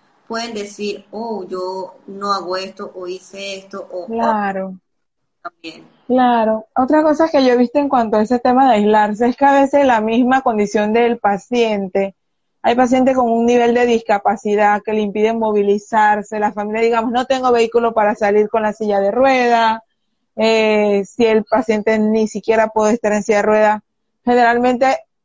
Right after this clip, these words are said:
Speaker 2: como hablábamos al inicio, son las mamás o es la figura femenina que se va quedando en casa, se va encerrando en casa, se va quedando en casa. Y es importante ahí, junto con es-, en esa red de apoyo,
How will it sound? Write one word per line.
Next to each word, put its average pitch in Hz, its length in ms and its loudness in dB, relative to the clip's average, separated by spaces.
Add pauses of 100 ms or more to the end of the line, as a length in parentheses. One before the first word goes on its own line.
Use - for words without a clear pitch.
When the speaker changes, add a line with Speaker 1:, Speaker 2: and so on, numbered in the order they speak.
(600)
Speaker 2:
como 226 220 0
hablábamos 226 500 2
al 233 100 2
inicio, 226 440 0
son 233 200 -2
las 254 160 0
mamás 226 580 2
o 226 120 2
es 240 140 -2
la 226 180 2
figura 220 400 -2
femenina 226 480 -4
que 233 100 -4
se 226 100 -2
va 214 120 2
quedando 240 320 0
en 247 100 -2
casa, 226 460 -4 (840)
se 233 180 -2
va 226 120 2
encerrando 233 600 0
en 233 100 -8
casa, 214 480 0
se 208 120 -10
va 202 120 -6
quedando 220 440 -2
en 220 100 -10
casa. 214 640 -4 (560)
Y 240 100 0
es 254 60 4
importante 254 560 2
ahí, 269 420 0 (280)
junto 240 440 -2
con 226 140 0
es-, 233 200 -4
en 240 120 -2
esa 262 280 2
red 277 160 4
de 269 60 6
apoyo, 254 640 0